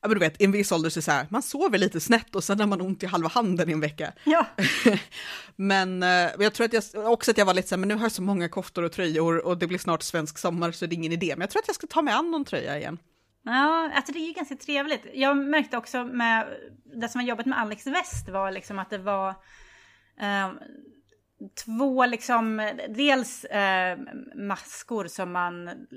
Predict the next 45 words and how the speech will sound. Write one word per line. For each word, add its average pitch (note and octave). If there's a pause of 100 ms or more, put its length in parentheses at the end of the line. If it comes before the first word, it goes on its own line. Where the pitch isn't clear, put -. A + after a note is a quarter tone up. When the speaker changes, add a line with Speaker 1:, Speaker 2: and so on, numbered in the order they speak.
(140)
Speaker 2:
alltså, -
vrider F#3
så F3
att E3+
de E3
kommer E3+
i E3+
olika F3
mönster, F3+
men F#3
sen G3
så G#3
under A#3
det F3+
så F#3
var F#3
det F3
liksom F3
på G3
en F#3
platta -
av F3
ett -
rätt -
avigt - (440)
mönster. - (560)
Och - (460)
för A#3+
min C4+
hjärna C4
blev G3
det F#3+
liksom, F#3
jag G#3
hade G#3
så -
svårt C4
så A#3
jag A3+
gjorde A#3+
fel A#3+
så G3
många F#3+
gånger. G#3
Speaker 1:
Mm. F3+